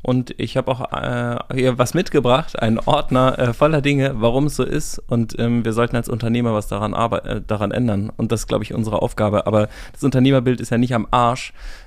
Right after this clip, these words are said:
ähm, weil alle Unternehmer so mega geile, äh, Unternehmen gebaut haben, indem sie den Leuten eigentlich dabei helfen, ihre Träume zu verwirklichen. Sondern es liegt einfach daran, dass sehr viele Unternehmer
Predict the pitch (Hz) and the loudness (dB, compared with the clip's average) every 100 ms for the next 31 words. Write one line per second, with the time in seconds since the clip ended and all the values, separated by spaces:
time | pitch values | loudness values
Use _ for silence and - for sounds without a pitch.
0 | - 113 117 117 120 - 123 127 127 127 | -4 0 2 2 0 2 4 6 4 2
1 | 123 120 127 127 123 123 117 117 127 139 | 2 2 2 2 2 2 2 2 4 4
2 | 147 143 131 123 127 131 127 127 - 123 | 4 4 4 4 4 4 4 2 0 0
3 | 123 123 - 120 120 127 123 107 107 110 | 0 0 0 0 0 0 0 2 2 2
4 | 113 117 113 120 120 117 123 120 143 135 | -2 -2 -2 -4 -4 -4 -2 -2 -2 -4
5 | - 117 113 - 117 113 117 127 147 - | -6 -6 -8 -8 -4 -2 -2 -2 -4 -4
6 | 135 - 127 117 - 135 117 - - 107 | -6 -4 -6 -6 -6 -6 -6 -6 -6 -4
7 | 110 107 104 101 123 143 - 120 117 117 | -4 -4 -4 -4 -4 -6 -2 0 0 0
8 | - - - - - - 123 117 - 107 | -2 -2 0 0 -4 -4 -2 -2 -2 -4
9 | 104 107 101 107 104 - 110 110 - 113 | -4 -4 -4 -4 -6 -2 -2 0 -2 -2
10 | 113 110 110 107 107 104 | -2 -2 -2 -2 -2 -4